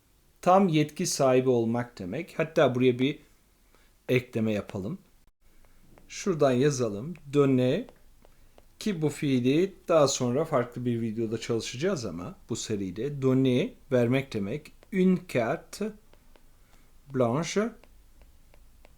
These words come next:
à quelqu'un, birine tam yetki vermek demek. Tam yetki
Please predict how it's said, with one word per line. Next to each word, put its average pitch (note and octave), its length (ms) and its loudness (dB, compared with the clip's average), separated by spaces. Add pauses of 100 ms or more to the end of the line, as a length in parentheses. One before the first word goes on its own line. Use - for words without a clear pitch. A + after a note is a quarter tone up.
(1400)
à A#3 200 4
quelqu'un, A2+ 600 -4 (2250)
birine D3+ 720 0 (2250)
tam G3 300 4
yetki C#3 480 -4
vermek G#2+ 500 -6
demek. - 480 -20 (280)
Tam A#2 260 -6
yetki G#2 720 -8